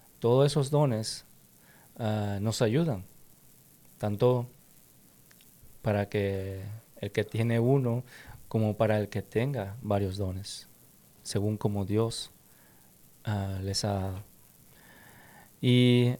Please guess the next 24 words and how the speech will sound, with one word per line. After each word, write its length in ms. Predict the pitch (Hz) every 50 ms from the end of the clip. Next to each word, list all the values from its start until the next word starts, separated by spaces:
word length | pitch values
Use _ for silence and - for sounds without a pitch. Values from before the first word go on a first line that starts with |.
| - - -
es 160 | 123 - -
algo 320 | 147 143 143 156 156 151
que, 480 | - 143 127 117 113 107 107 107 107 101 - - - - - - - - -
como 180 | - 110 107 107
Dios 120 | 110 117
nos 100 | 123 123
lo 100 | 120 117
dijo, 440 | 117 131 127 - 120 107 98 104 - - _ _ _ - - -
nos 100 | 117 101
vamos 320 | 131 156 202 226 185 -
a 60 | 143
dar 180 | 123 117 107 -
cuenta. 400 | - 101 92 - - - 113 - - - - -
El 140 | - 101 98
mismo 300 | 101 110 127 135 139 143
Espíritu 520 | 139 - - - 139 135 139 131 - 123
Santo 420 | 113 - 131 127 127 123 - 104 101
nos 280 | 101 101 101 98 98
va 200 | 104 101 104 107
a 60 | 107 - - - - - - - - - -
hacer, 520 | - 95 - - - 113 113 110 117 104 - - - - - - - - - - -
eh, 420 | - 113 110 107 104 101 98 98 98
conocer 600 | - 113 110 104 104 101 - - 127 131 123 113
verdaderamente. 880 | 110 107 101 104 101 104 113 117 110 104 107 110 107 98 - - -